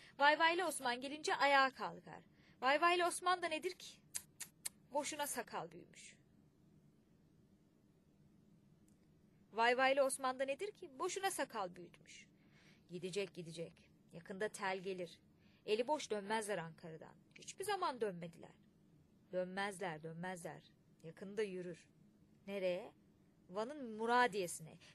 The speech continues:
Bitlis'in bilmem ne kazasına, belki de cehennemin dibine. Yürür, yürür.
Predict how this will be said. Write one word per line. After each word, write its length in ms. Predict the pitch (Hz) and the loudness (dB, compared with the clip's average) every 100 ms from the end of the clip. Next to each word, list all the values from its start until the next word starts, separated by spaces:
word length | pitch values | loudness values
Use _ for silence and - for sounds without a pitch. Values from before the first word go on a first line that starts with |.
| - | -14
Bitlis'in 440 | 254 285 269 294 | -10 -6 -6 -6
bilmem 340 | 240 240 262 226 | -8 -4 -2 -2
ne 80 | |
kazasına, 680 | 220 220 180 170 151 - 156 - - | -4 -4 -4 -6 -8 -12 -14 -16 -8
belki 240 | 202 214 277 | -4 -4 -4
de 120 | 339 | -2
cehennemin 600 | 233 214 220 277 330 196 | -2 -2 -6 -6 -8 -8
dibine. 380 | 196 170 180 160 - - - - - - - - - - - - - - - - - - - - - | -8 -6 -6 -10 -12 -20 -20 -18 -18 -18 -20 -20 -20 -20 -20 -20 -20 -20 -20 -20 -20 -20 -20 -16 -12
Yürür, 360 | 202 226 247 208 | -6 0 2 2
yürür. 420 | 190 190 214 | -2 0 0